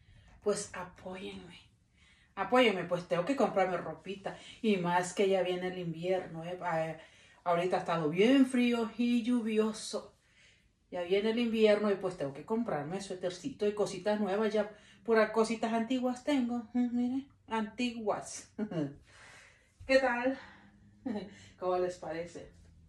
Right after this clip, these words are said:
Una vueltecita, por favor, a la derecha, a la izquierda, derecha, izquierda. Vueltecita. Mm.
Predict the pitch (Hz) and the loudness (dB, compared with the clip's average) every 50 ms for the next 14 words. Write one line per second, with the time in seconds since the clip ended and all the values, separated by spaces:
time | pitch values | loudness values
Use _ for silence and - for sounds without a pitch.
0 | _ _ - - _ - - - - _ - 220 233 233 220 208 202 196 185 - | _ _ -20 -20 _ -20 -20 -20 -20 _ -10 -6 -4 0 2 2 2 2 0 -2
1 | - 180 180 - 214 - - 269 269 - 294 285 - - 302 294 285 285 294 294 | -6 -8 -6 -8 -6 -2 2 2 2 2 -2 -6 -4 -2 -2 0 0 2 2 2
2 | 285 277 - - 180 175 170 170 156 147 151 160 165 165 - - 302 330 330 - | 0 0 -2 -6 -6 -4 -4 -4 -4 -4 -6 -6 -6 -8 -8 -8 -8 -8 -10 -14
3 | - 190 180 175 170 - - - 185 170 165 - - 277 330 330 - _ _ _ | -16 -14 -12 -12 -12 -14 -8 -2 -2 -2 -2 -2 -6 -10 -10 -10 -14 _ _ _
4 | _ - - 320 311 160 - - - 269 269 - 277 269 - - - - - - | _ -12 -10 -10 -10 -12 -18 -18 -16 -16 -12 -8 -8 -8 -8 -10 -14 -16 -16 -16
5 | - _ _ _ _ _ _ - - - - - - - 185 190 196 196 208 226 | -20 _ _ _ _ _ _ -14 -8 -8 -8 -8 -8 -8 -4 -2 0 0 2 2
6 | 240 254 262 262 262 254 - 277 262 - - - - 202 - - - _ _ - | 2 0 0 0 -2 -2 0 -2 -2 -2 -4 -10 -10 -10 -12 -12 -16 _ _ -14
7 | - - - - - - - - - - - - - - - - - - - - | -12 -12 -12 -14 -20 -20 -20 -20 -20 -20 -20 -20 -20 -20 -20 -20 -20 -20 -20 -20
8 | - - - - - - - - - - - - - - - - 190 190 202 220 | -20 -20 -20 -20 -20 -18 -18 -16 -16 -16 -16 -16 -16 -16 -12 -10 -8 -4 -4 -4
9 | 233 220 - - - - | -4 -4 -6 -10 -14 -16